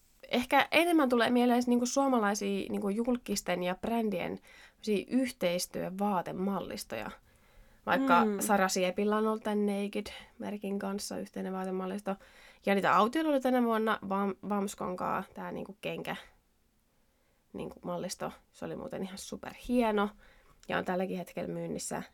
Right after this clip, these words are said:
Speaker 1: Ja sitten, no, mulla tulee mieleen kans vaikka tää J V G:n, hyvin tuore J V G:n ja Vallilan ja Sittarin kanssa oleva
Speaker 2: Mm.
Speaker 1: yhteistyö.
Speaker 2: Tää oli vähän jännä. Mä olisin, niinku, oottanut J V G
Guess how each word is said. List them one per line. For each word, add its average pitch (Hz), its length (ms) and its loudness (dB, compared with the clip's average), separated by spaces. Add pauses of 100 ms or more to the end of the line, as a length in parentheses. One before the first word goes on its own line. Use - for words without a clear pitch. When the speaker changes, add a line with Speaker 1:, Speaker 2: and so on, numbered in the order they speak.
(160)
Speaker 1:
Ja 175 120 -8
sitten, 165 420 -6 (460)
no, 196 100 6
mulla 214 180 10
tulee 202 260 8
mieleen 180 640 4 (200)
kans 180 340 4
vaikka 170 360 -2
tää 156 420 -2 (440)
J 190 240 2
V 165 200 4
G:n, 151 260 2 (140)
hyvin 202 300 4
tuore 160 320 2 (100)
J 190 180 -2
V 175 160 0
G:n 170 200 -4
ja 180 100 0 (360)
Vallilan 180 560 6
ja - 200 -2 (240)
Sittarin 175 480 -2
kanssa 202 300 -10
oleva - 220 -8 (240)
Speaker 2:
Mm. 240 160 -4
Speaker 1:
yhteistyö. 214 680 -2 (440)
Speaker 2:
Tää 392 120 6
oli 415 160 6
vähän 214 340 4
jännä. 196 480 2 (120)
Mä 311 100 8
olisin, 320 240 6
niinku, 226 240 0
oottanut 202 460 4
J 208 180 2
V 165 180 -2
G - 40 -20